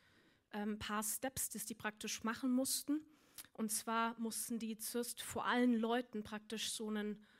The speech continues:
ähm, so ein Bad nehmen, um sich zu waschen. Was,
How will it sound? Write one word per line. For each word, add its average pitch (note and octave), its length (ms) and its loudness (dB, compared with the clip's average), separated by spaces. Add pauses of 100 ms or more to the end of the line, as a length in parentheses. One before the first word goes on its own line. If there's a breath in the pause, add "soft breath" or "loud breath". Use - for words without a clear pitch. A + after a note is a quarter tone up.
(360 loud breath)
ähm, G#3+ 640 0
so G#3 180 0
ein G3+ 160 2
Bad A3+ 380 2
nehmen, G3+ 400 0
um G#3+ 180 2
sich G#3+ 280 -2
zu G3+ 180 0
waschen. G#3 420 0 (520 soft breath)
Was, A#3 440 2